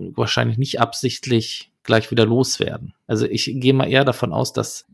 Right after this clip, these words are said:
entweder Andrea total durchgedreht ist und sie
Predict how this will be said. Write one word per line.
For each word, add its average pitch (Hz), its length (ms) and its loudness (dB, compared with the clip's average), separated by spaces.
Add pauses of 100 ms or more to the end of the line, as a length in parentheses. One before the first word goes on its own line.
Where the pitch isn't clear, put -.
(180)
entweder 131 580 6
Andrea 127 460 4
total 117 520 0
durchgedreht 156 600 2
ist 175 240 0
und 120 680 -2
sie 120 320 -2